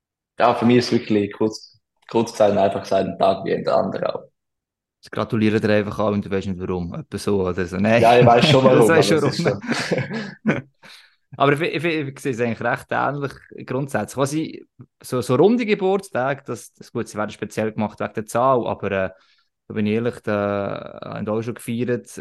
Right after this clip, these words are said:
Speaker 2: weil da ist immerhin ein guter Grund, oder? Du kannst sagen, runder Geburtstag, machst du mal ein Fest, danach ist er für zehn Jahre gut, oder? Dann, äh, <laughs> Irgendwie so, das, das kann man sicher mal machen, ja.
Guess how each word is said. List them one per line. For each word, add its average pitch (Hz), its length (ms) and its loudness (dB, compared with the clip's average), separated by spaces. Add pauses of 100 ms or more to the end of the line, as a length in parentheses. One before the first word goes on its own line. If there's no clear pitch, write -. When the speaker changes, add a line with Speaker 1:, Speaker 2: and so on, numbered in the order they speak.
Speaker 2:
weil 101 380 -4
da - 100 -16
ist 101 140 -6
immerhin 120 260 4
ein 120 80 0
guter 120 260 0
Grund, 110 380 2
oder? 98 120 -2
Du 104 80 -10
kannst - 200 -14
sagen, 104 680 0
runder 104 240 -2
Geburtstag, 104 840 -4
machst 101 220 -4
du 104 40 -2
mal 104 80 0
ein 101 40 -4
Fest, 104 500 -4
danach 101 220 -4
ist 98 80 -6
er 104 80 -8
für - 140 -10
zehn 104 260 0
Jahre 107 160 0
gut, 120 340 -2
oder? 104 180 -2
Dann, 101 300 -4
äh, 104 200 -4 (520)
<laughs> 170 400 -4 (1300)
Irgendwie 127 320 -2
so, 104 220 -2
das, 117 200 -2
das 135 200 -2
kann 117 100 0
man 107 60 -4
sicher 107 300 -8
mal 107 140 0
machen, 92 380 -8
ja. 95 220 -6